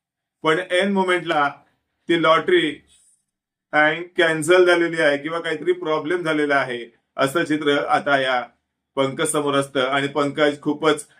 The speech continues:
डिप्रेशन मध्ये गेल्यासारखं चित्र निर्माण झालेलं असतं. देविका लगेचच म्हणत असते, "पंकज, पंकज प्लीज मला माफ कर, मी तुझ्यावर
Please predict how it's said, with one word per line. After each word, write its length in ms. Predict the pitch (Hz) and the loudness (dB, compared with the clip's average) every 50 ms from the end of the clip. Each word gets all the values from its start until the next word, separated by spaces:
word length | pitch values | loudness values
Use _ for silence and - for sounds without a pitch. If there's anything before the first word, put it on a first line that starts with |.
| _ - | _ 0
डिप्रेशन 500 | 143 143 139 139 - 160 170 165 170 170 | 2 2 2 2 0 0 0 0 -2 -4
मध्ये 300 | 170 160 147 139 147 156 147 | -2 -2 2 2 2 0 2
गेल्यासारखं 580 | 131 131 139 147 143 147 143 - 139 139 139 | -2 0 0 0 -2 -2 -6 -4 -2 -2 -2
चित्र 460 | 139 143 - 147 143 143 135 135 147 147 | -2 0 -2 -4 -2 0 0 -2 0 0
निर्माण 380 | 139 131 123 123 135 135 131 | 0 -2 -2 -2 -4 -4 -2
झालेलं 300 | 120 127 123 127 123 123 | 0 -2 0 0 0 0
असतं. 400 | 123 120 - - 131 120 117 117 117 _ _ _ _ _ - | -2 -2 -2 -2 0 0 0 -2 -4 _ _ _ _ _ -2
देविका 320 | - 131 131 139 139 147 135 | -2 0 0 0 0 0 -2
लगेचच 360 | 135 123 139 135 156 151 151 | 0 -2 -4 -4 -4 -6 -6
म्हणत 220 | 131 139 143 139 | -4 -6 -4 -4
असते, 280 | 143 139 139 139 131 135 131 - - _ - | -4 -4 -2 -2 -2 -2 -4 -8 -16 _ -2
"पंकज, 500 | 151 151 151 151 151 180 180 170 156 - - - _ - | 0 0 0 0 0 0 0 0 0 -2 -10 -16 _ -2
पंकज 380 | 160 165 170 165 214 214 196 | -2 0 0 0 -2 -2 -2
प्लीज 480 | - - 196 196 220 226 226 202 - - _ _ _ _ - | -2 -2 0 2 2 2 0 -4 -8 -12 _ _ _ _ -2
मला 200 | 180 185 208 214 | 0 0 0 0
माफ 320 | 196 190 - 208 214 - - | 0 2 2 0 0 0 0
कर, 180 | 226 208 190 - 113 - _ _ _ _ - - | 2 2 2 2 -2 -6 _ _ _ _ -4 -4
मी 80 | 202 | -2
तुझ्यावर 360 | 208 208 196 208 220 226 233 | -2 0 2 2 2 2 0